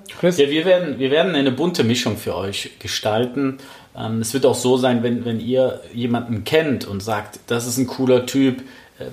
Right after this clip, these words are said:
Speaker 2: bitte interviewt den mal für die breite Masse. Schreibt uns einfach, wir werden, äh, diesen, äh, kontaktieren. Wir werden auch Handwerker mit ans Mikro holen. Themen, die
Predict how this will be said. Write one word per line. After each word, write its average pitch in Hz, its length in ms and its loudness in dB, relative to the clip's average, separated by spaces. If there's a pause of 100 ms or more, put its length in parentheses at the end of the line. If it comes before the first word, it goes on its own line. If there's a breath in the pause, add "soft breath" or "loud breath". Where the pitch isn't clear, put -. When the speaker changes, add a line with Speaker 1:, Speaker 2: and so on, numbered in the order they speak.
Speaker 2:
bitte 139 240 0
interviewt 123 640 0
den 123 160 4
mal 117 260 0
für 127 160 -4
die 123 140 -2
breite 120 460 -2
Masse. 117 480 2 (200 loud breath)
Schreibt - 440 2
uns 143 180 -2
einfach, 135 640 2 (320 loud breath)
wir 117 340 0
werden, 120 320 0
äh, 113 200 -2
diesen, 120 440 -4
äh, 110 60 -6
kontaktieren. 131 1000 -2 (320 loud breath)
Wir 110 200 0
werden 123 760 2 (180)
auch 113 360 -2 (300)
Handwerker 127 680 0
mit 120 240 0
ans 117 240 -2
Mikro 120 460 -2
holen. 117 340 0
Themen, 190 400 4
die 151 300 -2